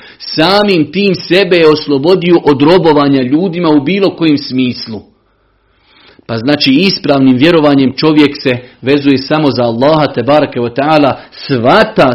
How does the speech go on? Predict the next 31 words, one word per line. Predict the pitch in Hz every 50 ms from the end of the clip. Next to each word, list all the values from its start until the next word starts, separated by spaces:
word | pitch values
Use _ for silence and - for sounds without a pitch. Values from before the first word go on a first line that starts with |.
| - -
slabost | 139 156 180 170 156 151 139 - -
ljudi | 147 165 160 180 -
koji | - 151 143
ga | 139 135
okružuju | 127 - 151 180 190 160 180 180 180 185 165 143 - - - -
i | - 135 135 135 135 202 247
izdiže | 262 240 214 240 214 180 196 190
se | 180 180 185 180
iznad | 170 156 165 151 - -
toga | 202 220 196 170 180 160 143
da | 151 147
robuje | 170 196 190 170 175 165 156
bilo | 135 160 190 190 180
kome | - - 175 175 175 160
osim | 147 151 - 151 143
Allahu. | - 135 131 123 123 123 123 117 107 - - - - - _
Zato | - 131 135 135 147
je | 135
bilo | 131 135 151 185 190 185 156 123 - - - _
onih | - 139 143 143 131 127 113
ljudi | 131 147 170 156 160 143 139
koji, | 143 139 131 131
kada | - 135 127 135
bi | 127 135 139 139 - - - - _
slali | - - - 127 131 139 147 156 160 151 139 120 -
kao | - 127 123 120 104
predstavnike | - 127 139 170 175 180 165 151 143 131 - 135
i |
izaslanike | 123 123 117 - 135 131 131 131 139 160 160 - 156
Islama, | 135 131 - - 127 135 151 165 170 160
kaže: | 143 - 147 143 127 139